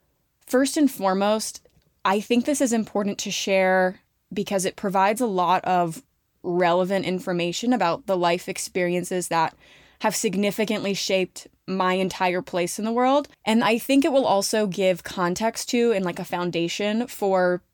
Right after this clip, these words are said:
this entire show, because this is going to be a long story about me, basically, but to not talk about my mental health and my diagnoses just straight up right at the beginning, I think would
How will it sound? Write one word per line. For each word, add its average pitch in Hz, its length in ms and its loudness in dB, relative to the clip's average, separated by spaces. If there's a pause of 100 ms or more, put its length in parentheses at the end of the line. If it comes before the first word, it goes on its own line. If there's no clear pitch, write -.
(120)
this 190 220 0
entire 180 420 -2
show, - 420 -6 (220)
because 196 600 2
this 226 180 2
is 277 80 -2
going 247 220 2
to 240 120 -2
be 202 400 0 (500)
a 185 80 4
long 214 340 2
story 208 420 2
about 185 260 4
me, 175 460 -2
basically, 277 600 0
but 214 440 2
to - 180 -2
not 208 640 2 (240)
talk 214 360 -2
about 196 280 4
my 190 160 0
mental 180 360 -2
health 190 420 0
and 190 160 -4
my 175 480 0
diagnoses 180 640 -2
just - 240 -4
straight 180 320 0
up 185 200 0
right 180 160 2
at - 20 -6
the 196 80 -10
beginning, 180 400 0 (160)
I 214 100 4
think 254 460 2
would 214 580 2